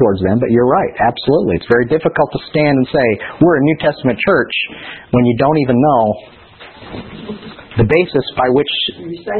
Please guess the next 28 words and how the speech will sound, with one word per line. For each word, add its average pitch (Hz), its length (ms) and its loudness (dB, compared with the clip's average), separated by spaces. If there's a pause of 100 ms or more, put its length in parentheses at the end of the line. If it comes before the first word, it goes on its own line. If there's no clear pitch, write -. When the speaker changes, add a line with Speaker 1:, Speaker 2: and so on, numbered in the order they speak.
Speaker 2:
that. 151 240 -14
Speaker 1:
That's 117 160 2
right. 165 240 0
Speaker 2:
You - 80 -18
said 156 240 -6
that, 175 320 -10
you 156 160 -20
know. 165 80 -20
Speaker 1:
Yeah. - 720 -6
Um, 147 240 4
let's, 190 200 0 (360)
this, 165 240 2
this 165 240 0
idea 170 440 4 (120)
that, 135 180 2 (100)
that 127 240 2 (360)
Gentiles 165 560 2
are 131 140 -2 (100)
supposed 160 320 0
to 143 40 0
be 143 120 2 (320)
somehow 175 280 0 (120)
participating, 98 800 -4 (1300)
and 135 80 2
it 151 160 2
being 165 240 2
a - 80 -4
sign 160 460 2